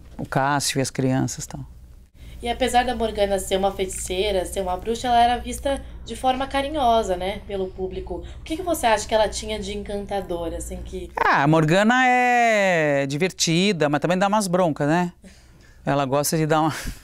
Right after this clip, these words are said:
Speaker 1: <laughs> O povo gosta de levar bronca,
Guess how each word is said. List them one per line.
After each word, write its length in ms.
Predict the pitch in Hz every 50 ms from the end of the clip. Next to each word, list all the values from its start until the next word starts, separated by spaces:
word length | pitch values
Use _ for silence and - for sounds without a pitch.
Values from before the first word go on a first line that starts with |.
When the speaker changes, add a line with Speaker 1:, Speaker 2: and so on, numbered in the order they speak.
| - - - -
Speaker 1:
<laughs> 180 | 214 220 190 - - - - - - - -
O 100 | 233 220
povo 240 | - 285 294 294
gosta 360 | 240 202 240 269 277 - - 190
de 60 | 190
levar 220 | 190 165 160 151
bronca, 440 | 139 135 135 120 110 107 - -